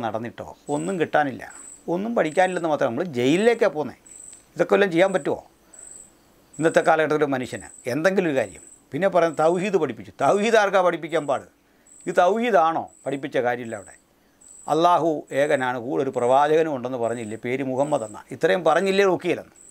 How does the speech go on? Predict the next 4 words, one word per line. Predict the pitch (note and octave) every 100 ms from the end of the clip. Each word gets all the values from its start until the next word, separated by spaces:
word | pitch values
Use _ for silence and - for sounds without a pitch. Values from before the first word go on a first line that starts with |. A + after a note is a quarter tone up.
| - - _ _ _ _ _ -
സ്നേഹമെന്നൊരാശയമുണ്ടോ | - F3 G3+ A3+ A3 G3+ F3+ F3+ D3+ C3
ഇതിനകത്ത്? | A2 F#2+ - _ _ _ _ _ _ _ -
ഖുറാനിൽ | E3+ G3+ F#3+
എവിടെയെങ്കിലും | F#3 F3+